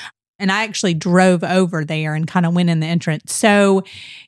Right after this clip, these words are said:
it's not really walkable between those two properties, but they do have shuttles. So if you stayed at one and wanted to come to the other or vice versa, like, there would be, a sh-, if you didn't have a car,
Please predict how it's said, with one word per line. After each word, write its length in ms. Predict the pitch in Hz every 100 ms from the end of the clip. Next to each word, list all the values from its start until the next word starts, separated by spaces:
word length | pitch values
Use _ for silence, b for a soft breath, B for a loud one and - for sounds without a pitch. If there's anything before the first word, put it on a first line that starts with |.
| -
it's 260 | 240 -
not 340 | 247 262 330 339
really 440 | 277 269 233 185
walkable 680 | 170 180 190 190 - 170 165
between 380 | 165 - 175 160
those 220 | 156 -
two 120 | 170
properties, 640 | - 156 143 180 180 175 -
but 400 | - 220 160 -
they 120 | 190
do 200 | 170 190
have 240 | 156 147 -
shuttles. 680 | - 151 143 160 - - -
So 160 | - 175
if 180 | 160
you 80 | 170
stayed 300 | 143 180 165
at 80 | 165
one 320 | 165 160 156
and 160 | 156 160
wanted 240 | 160 151
to 60 | 147
come 180 | 170 151
to 140 | 165
the 160 | 160 151
other 300 | 151 151 147
or 80 | 151
vice 260 | 151 143
versa, 460 | - 151 - 147 147
like, 160 | 160 151
there 120 | 160
would 160 | 175
be, 100 | 156
a 40 | 156
sh-, 60 |
if 140 | 208 185
you 60 |
didn't 180 | 180 156
have 80 | 147
a 40 |
car, 400 | - - - 139